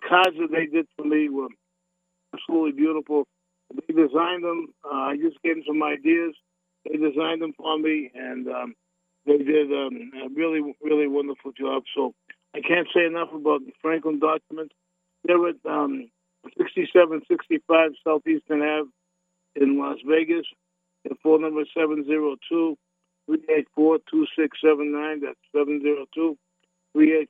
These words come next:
four, two six seven nine. You'd like to go to the website,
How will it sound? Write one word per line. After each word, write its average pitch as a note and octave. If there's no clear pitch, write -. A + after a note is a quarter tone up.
four, D3
two D3+
six D3
seven C#3+
nine. D#3+
You'd C#3+
like D#3
to C#3+
go D3+
to D3+
the B2+
website, D#3